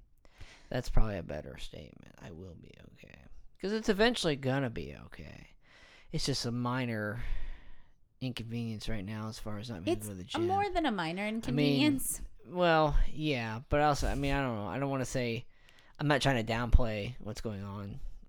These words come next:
Speaker 1: 'cause it's a big, it's a big issue, and I, I want, like, them to get a handle on, you know, the whole disease thing, 'cause it's, I don't want anybody else to die or get it. But also,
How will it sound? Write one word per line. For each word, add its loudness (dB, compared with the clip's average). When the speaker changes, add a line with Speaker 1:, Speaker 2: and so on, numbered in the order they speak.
Speaker 1:
'cause -2
it's -4
a -4
big, -2
it's -6
a -6
big -2
issue, -8
and -10
I, -8
I -6
want, -8
like, -14
them -4
to -8
get -8
a -10
handle -8
on, -10
you -8
know, -8
the -8
whole 2
disease -8
thing, -12
'cause -10
it's, -12
I -4
don't 0
want -4
anybody -6
else -8
to -10
die -6
or -10
get -6
it. -8
But 4
also, 2